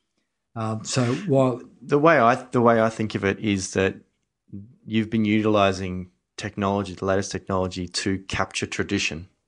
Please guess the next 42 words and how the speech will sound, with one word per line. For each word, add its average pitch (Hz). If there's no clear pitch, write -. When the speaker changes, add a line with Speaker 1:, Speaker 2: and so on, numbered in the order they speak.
Speaker 2:
And, 104
and 104
I 104
think 110
that 98
Speaker 1:
Mm, 92
Speaker 2:
in 107
Speaker 1:
yes. 104
Speaker 2:
terms 120
of -
the 113
way, 98
f-, -
for -
example, 98
more 92
recently 95
in 101
terms 95
of 95
communication, 101
it's, 127
it's 127
never 135
tried 120
to 107
be 110
the 98
cool 160
kid, 98
but 104
it's -
using 110
the, 101
the -
technology, 101
the 110
way 98
of 98
communicating 92
to -
share 95